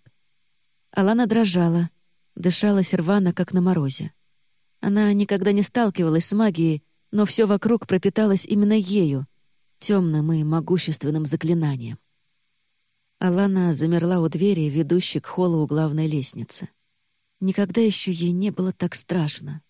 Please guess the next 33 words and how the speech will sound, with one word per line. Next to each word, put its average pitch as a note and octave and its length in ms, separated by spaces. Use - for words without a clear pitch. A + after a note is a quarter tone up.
Она G3+ 280
убеждала G3 560
себя — E3 400
но G3+ 140
не G#3+ 120
могла A3+ 360
заставить F#3 560
открыть G#3 380
тяжелую F#3+ 440
дверь F#3 280
и F3+ 40
подняться F#3+ 580
наверх, F#3+ 540
туда, G3+ 360
где E3+ 200
должен F3 400
был E3+ 120
греметь F3 380
праздник, D#3+ 580
где G3 180
двумя G#3 300
часами G3+ 400
ранее G3 340
собрались F3+ 480
хозяева F#3+ 480
и F#3 160
их F3+ 100
гости, E3 540
подносили F3 420
напитки F3 400
слуги, E3 540
играли F#3 300
музыканты. E3 720